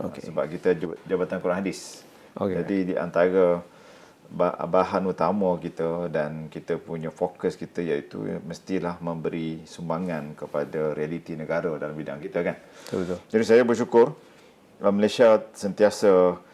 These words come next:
Speaker 2: mengemaskini satu terjemahan Al-Quran yang ada kat depan ni. Okey?
Speaker 1: Oh.
Speaker 2: Jadi, eh, namanya ti-, Tafsir Pimpinan Rahman. Eh,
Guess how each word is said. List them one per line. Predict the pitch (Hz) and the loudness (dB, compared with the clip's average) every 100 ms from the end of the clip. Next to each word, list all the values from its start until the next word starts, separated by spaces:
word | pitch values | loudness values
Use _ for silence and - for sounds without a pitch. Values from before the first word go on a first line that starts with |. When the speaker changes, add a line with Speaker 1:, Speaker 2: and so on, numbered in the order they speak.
| - _ - | -20 _ -10
Speaker 2:
mengemaskini | 92 95 98 95 - 101 90 82 85 | -4 0 0 0 -2 -4 -2 -4 -6
satu | 90 85 87 | -8 -8 -8
terjemahan | 90 87 87 82 90 85 78 | -6 -4 -4 -2 -2 -2 -4
Al-Quran | 76 - 90 82 76 85 | -4 0 0 0 -4 -6
yang | 85 | -4
ada | 82 82 78 | -4 -4 -2
kat | 71 | -2
depan | - 76 98 | 0 0 -2
ni. | - - - - - | -12 -20 -20 -10 -4
Okey? | 123 123 - - - | -2 -4 -12 -20 -10
Speaker 1:
Oh. | 95 87 92 | -6 -4 -2
Speaker 2:
Jadi, | 101 101 98 | 2 6 8
eh, | 90 92 90 87 - - - - 98 | 8 8 4 0 -14 -20 -20 -8 -2
namanya | 98 110 104 | 2 2 0
ti-, | 101 - - - | -4 -6 -6 2
Tafsir | 101 - 120 - | 2 2 -4 -2
Pimpinan | 92 101 95 90 | -6 -4 -2 -2
Rahman. | - 90 69 - - - - - - - _ - | -4 -6 -6 -10 -20 -20 -20 -20 -20 -20 _ -8
Eh, | 87 87 85 82 85 82 | -4 -2 -2 -2 -2 -4